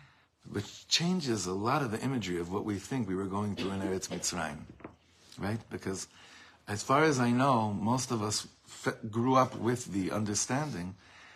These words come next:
that who we were in Mitzrayim, every day I woke up and I was like, "I, I, I hate this, I hate this." Maybe it was like that the first few weeks, but after a while, it wasn't like that at all. It became a Beit Avadim and not just a Beit Kele.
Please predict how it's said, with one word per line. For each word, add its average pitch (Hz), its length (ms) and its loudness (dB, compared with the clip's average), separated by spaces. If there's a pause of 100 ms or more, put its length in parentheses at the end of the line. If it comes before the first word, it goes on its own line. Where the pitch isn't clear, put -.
(100)
that 98 120 -4
who 139 120 6
we 147 100 10
were 139 180 8
in 131 140 4
Mitzrayim, 120 680 2 (460)
every 135 220 4
day 131 120 6
I 127 40 6
woke 131 260 2
up 151 160 4
and 117 120 2
I 120 100 2
was 110 180 -2
like, 117 160 -2 (100)
"I, - 420 6
I, - 180 6 (180)
I 143 60 6
hate 160 260 4
this, 113 200 0
I 117 80 2
hate 135 260 2
this." - 360 -2 (760)
Maybe 165 240 6
it 151 140 12
was 120 100 2
like 135 140 4
that 131 140 0
the 110 80 -2
first 120 260 2
few 107 220 0
weeks, - 480 0 (640)
but 113 100 4
after 123 320 6
a 107 80 4
while, 113 320 4
it 101 60 0
wasn't 113 280 2
like 107 160 0
that 95 140 -2
at 95 100 -2
all. 85 400 0
It 87 100 -10
became 110 280 -4
a 95 80 -2
Beit 117 280 0
Avadim 85 520 -4
and 92 80 -6
not 107 140 -4
just 95 220 -6
a 90 40 -4
Beit 95 380 -6
Kele. 85 340 -6